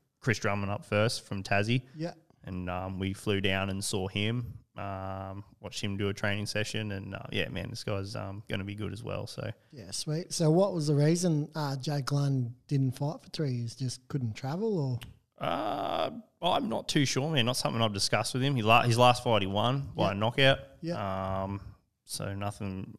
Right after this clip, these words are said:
Speaker 1: along the lines of struggling or anything like that. He's, um,
Speaker 2: Yeah, right.
Speaker 1: stayed training,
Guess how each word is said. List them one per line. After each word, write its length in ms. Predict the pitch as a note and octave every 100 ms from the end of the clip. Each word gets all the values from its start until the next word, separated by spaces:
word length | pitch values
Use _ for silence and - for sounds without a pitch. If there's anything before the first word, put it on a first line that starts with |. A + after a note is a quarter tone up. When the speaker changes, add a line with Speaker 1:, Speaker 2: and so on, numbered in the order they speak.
| _ -
Speaker 1:
along 260 | F#2 G2 F#2
the 40 | G2
lines 280 | F#2+ G#2
of 80 | G2
struggling 580 | - - G#2 G#2+ A2 A2
or 180 | G2+ G2+
anything 360 | G#2+ A2 G#2
like 120 | G#2 F#2+
that. 260 | G#2+ -
He's, 280 | A#2+ G#2 G#2
um, 400 | G2+ F#2+ F#2+ G2 -
Speaker 2:
Yeah, 200 | C#3 G2
right. 260 | G2+ B2+ -
Speaker 1:
stayed 560 | - - A2+ A#2 G#2+ G2+ - _ -
training, 560 | - G#2+ A#2+ C3 B2+